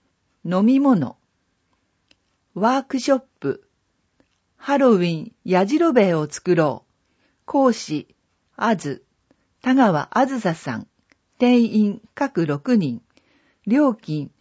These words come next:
二百円。オリジナル巾着を作ろう。巾着に消しゴムはんこを自由に押して作ります。講師、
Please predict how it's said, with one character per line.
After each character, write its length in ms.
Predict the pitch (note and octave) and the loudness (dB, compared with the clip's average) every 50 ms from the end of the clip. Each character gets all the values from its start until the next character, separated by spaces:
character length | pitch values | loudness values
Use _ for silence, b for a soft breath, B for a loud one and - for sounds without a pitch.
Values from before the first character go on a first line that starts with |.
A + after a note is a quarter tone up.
| _ _ - | _ _ -6
二 120 | E3+ F#3+ E3 | -4 -4 -4
百 380 | G#3 A#3+ B3+ - - A3 E3 | -4 -6 -6 -6 -4 -4 -4
円。 220 | C3+ A2+ G#2+ - _ _ _ _ _ _ _ _ _ _ _ _ _ _ _ _ _ _ _ _ _ _ _ _ _ _ - | -4 -4 -8 -12 _ _ _ _ _ _ _ _ _ _ _ _ _ _ _ _ _ _ _ _ _ _ _ _ _ _ -6
オ 140 | F3+ F#3 G3+ | 0 0 2
リ 140 | B3 D4+ C#4+ | 2 2 0
ジ 140 | D#4 D#4 | 0 -2
ナ 140 | D4+ D4+ D4 | 0 0 0
ル 140 | D4+ D4+ B3 | 0 -2 -6
巾 240 | - E4 D#4+ D4+ B3 | -6 -6 -4 -4 -2
着 320 | - F#3 E3+ - E3+ E3 | -4 -4 -6 -4 -4 -4
を 100 | D#3+ D3+ | -4 -4
作 280 | D3+ - - - G3 G3 | -6 -10 -8 -2 0 2
ろ 280 | G3 F3 D3 - - _ | 2 2 0 0 -6 _
う。 760 | _ _ _ _ _ _ _ _ _ _ _ _ _ _ _ | _ _ _ _ _ _ _ _ _ _ _ _ _ _ _
巾 220 | - D4 D4+ C#4+ B3 | -4 -2 0 0 0
着 320 | - A3 F3 - F3+ D#3+ | -2 -4 -6 -4 -6 -6
に 260 | C#3+ D3 D#3 D3+ - _ _ - | -4 -4 -6 -8 -12 _ _ -4
消 100 | G#3+ G3+ | -4 -4
し 180 | G3+ - C#4 | -2 -2 -2
ゴ 140 | A#3 B3+ C4 | 4 4 4
ム 140 | C4+ B3 C4 | 6 6 2
は 180 | C4 C#4+ C#4+ C4 | 2 2 0 0
ん 100 | A#3 G#3+ | 0 -2
こ 260 | - E3 D#3 D3 C#3 | -2 -6 -4 -4 -6
を 80 | - - _ - | -8 -12 _ -4
自 60 | F#3+ | -2
由 260 | G3+ G#3 C4+ D#4+ D#4+ D#4 | 0 0 0 0 0 0
に 140 | B3+ G#3 | 0 0
押 140 | D#3+ E3 F3 | 0 0 -4
し 100 | E3 - | -6 -8
て 220 | - - F#3 F3+ A3 | -6 -6 -6 -6 -6
作 240 | - - - F#3 F3 | -12 -10 -6 -6 -4
り 140 | D#3+ E3 D#3+ | -4 -4 -6
ま 160 | D#3 D3 D3+ | -6 -8 -12
す。 180 | - - _ _ _ _ _ _ _ _ _ _ _ _ _ _ _ _ | -14 -20 _ _ _ _ _ _ _ _ _ _ _ _ _ _ _ _
講 260 | - - D4 C4 G#3+ | -4 -2 0 0 0
師、 380 | F3+ - - - D3+ D3 - b | -2 -4 -10 -8 -8 -8 -8 b